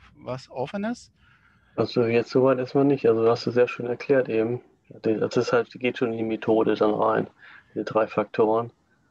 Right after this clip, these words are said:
Speaker 2: dass man die braucht. Und, äh, ja, eigentlich nichts. Da kommen wir später dann auch nochmal mehr drauf, wie das dann so ein bisschen funktioniert alles.
Speaker 1: Mhm.
Speaker 2: Aber letztendlich geht's darum, Mangel zu erschaffen. Also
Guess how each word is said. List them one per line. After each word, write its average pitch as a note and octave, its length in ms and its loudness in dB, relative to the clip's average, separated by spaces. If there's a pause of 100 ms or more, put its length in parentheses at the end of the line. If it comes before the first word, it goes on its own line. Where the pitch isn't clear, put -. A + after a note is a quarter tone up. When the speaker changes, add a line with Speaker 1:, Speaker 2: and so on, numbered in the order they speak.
(360)
Speaker 2:
dass - 180 -4
man G#2+ 140 2
die G#2 100 -2
braucht. G#2+ 580 0
Und, G#2+ 380 -8
äh, G#2 280 2 (500)
ja, A2+ 280 4
eigentlich A2 300 -2
nichts. B2 340 0
Da A2+ 120 0
kommen A#2+ 200 0
wir A#2 120 0
später A#2+ 280 0
dann G#2+ 100 -6
auch G#2+ 80 -4
nochmal A2 260 -2
mehr G2+ 180 2
drauf, G2+ 360 0 (460)
wie - 60 -12
das G#2 160 0
dann G#2 200 2
so G2+ 80 -6
ein G2+ 60 -10
bisschen G#2 280 -4
funktioniert G#2 640 -2
alles. G2+ 340 -2
Speaker 1:
Mhm. - 0 -
Speaker 2:
Aber G2+ 340 -2
letztendlich A2+ 480 -2
geht's - 220 -8
darum, A2 280 -2
Mangel G#2+ 300 -2
zu - 120 -10
erschaffen. - 480 -6
Also G#2+ 240 -8